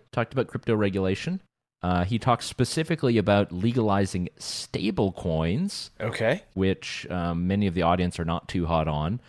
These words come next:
Speaker 1: Uh, but stable coins are essentially a digitized, uh, version of a cryptocurrency that are backed by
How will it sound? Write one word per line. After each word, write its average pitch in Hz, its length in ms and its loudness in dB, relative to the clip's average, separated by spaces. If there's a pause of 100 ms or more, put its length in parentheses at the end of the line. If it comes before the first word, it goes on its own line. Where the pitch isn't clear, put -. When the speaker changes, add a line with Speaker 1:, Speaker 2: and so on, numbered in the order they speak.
(360)
Speaker 1:
Uh, 82 160 0
but 80 160 -4
stable 143 320 4
coins 113 480 2
are 95 240 2
essentially 98 500 0
a - 40 2
digitized, 92 760 -2
uh, 78 240 -6
version 87 560 0 (520)
of 82 220 2
a 80 380 2
cryptocurrency 110 720 0
that 90 120 2
are 85 60 2
backed 92 640 0
by 85 420 2